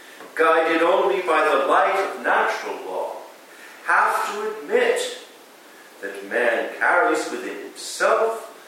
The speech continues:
the desire for life and for happiness.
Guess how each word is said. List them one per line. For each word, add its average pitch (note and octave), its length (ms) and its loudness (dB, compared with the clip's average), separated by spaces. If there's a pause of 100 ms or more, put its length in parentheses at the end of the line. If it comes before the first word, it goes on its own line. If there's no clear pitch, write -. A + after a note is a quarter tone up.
(320)
the - 80 -18
desire - 680 0
for - 280 -10
life - 760 -2 (600)
and - 120 -10
for - 340 -8 (100)
happiness. - 1000 -10